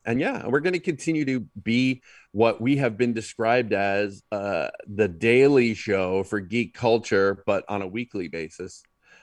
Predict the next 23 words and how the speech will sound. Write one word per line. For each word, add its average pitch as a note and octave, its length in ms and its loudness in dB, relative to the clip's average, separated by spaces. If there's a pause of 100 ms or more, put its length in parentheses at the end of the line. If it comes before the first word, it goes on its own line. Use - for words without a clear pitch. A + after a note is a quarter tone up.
(180)
Uh, G2+ 240 2
we're A#2+ 140 2
gonna D3+ 200 0
continue G#2+ 500 -6
to F#2+ 60 -10
be G2+ 200 -6
that. A2+ 340 -6
We're G#2+ 120 -8
gonna G2+ 160 -6
continue G2+ 540 -10
talking G2 360 -8
about F#2 240 -8
the F2 80 -18
things G2 380 -10
that F2+ 180 -8
we F#2 240 -10
love F#2 540 -4
and F#2 200 -10
we F2 140 -12
like G2 420 -4
and F2+ 160 -10
we F2+ 160 -8
hate G#2 440 -4